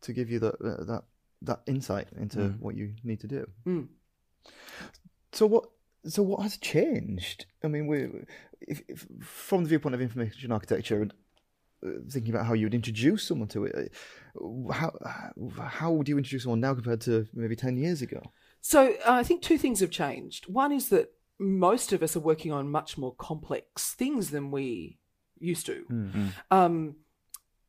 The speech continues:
Speaker 3: and both our industry and the, you know, the client industry at large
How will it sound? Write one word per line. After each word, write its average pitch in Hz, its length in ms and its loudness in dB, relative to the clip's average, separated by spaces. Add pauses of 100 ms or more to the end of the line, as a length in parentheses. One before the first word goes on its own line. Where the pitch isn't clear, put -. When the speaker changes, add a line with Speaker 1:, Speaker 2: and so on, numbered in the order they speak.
(320)
Speaker 3:
and 190 1200 0 (680)
both 208 400 4 (100)
our 240 240 2
industry 165 680 -2
and 151 300 -4
the, 143 560 2
you 226 120 -4
know, 156 140 2
the 160 300 2 (500)
client 156 520 -2
industry 147 380 -4
at 131 80 -4
large 151 680 -4